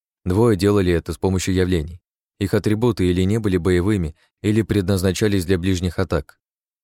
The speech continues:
Лучше всё продолжало освещать статую. Сейчас уже все могли понять, что им не показалось. С каждой секунды воздействия та, казалось, наливается жизнью. Каменные доспехи приобретают металлический блеск. В стыках лад темнеет подоспешник.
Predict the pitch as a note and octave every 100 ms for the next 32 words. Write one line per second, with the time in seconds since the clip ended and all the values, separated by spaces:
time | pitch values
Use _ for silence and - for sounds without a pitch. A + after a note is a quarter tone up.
0 | _ _ E2 G#2+ C3+ B2 C3+ C3+ C3 B2+
1 | B2+ C3+ A2+ G#2+ A2+ G2+ - F#2 - D2+
2 | - _ _ - G2 A#2+ A2+ G2 F#2 E2+
3 | A2 G#2 G2 E2+ G2 F2+ - - F2 F2
4 | F2 F2 F#2+ F#2+ D2+ D2+ - _ _ _
5 | _ - - A#2+ A2+ C3 B2+ - A#2 A2
6 | A2 E2 F#2+ F#2 A#2+ A#2 - F#2+ - G#2+
7 | A2 A2 A#2+ A2+ F#2 F2+ - F#2+ G2+ F#2
8 | D2+ E2 - _ _ _ - A2 B2 C3+
9 | C3 B2 A#2 C3 B2+ A#2+ B2 A2+ A#2+ B2
10 | A2 A2 A2 G#2+ G#2+ G#2 - F2 F2+ E2
11 | - _ _ - - G2+ G2+ G#2+ - G2
12 | G2+ - - G2+ G2 G2+ G2+ G#2+ F#2+ G2
13 | - G2 - E2 -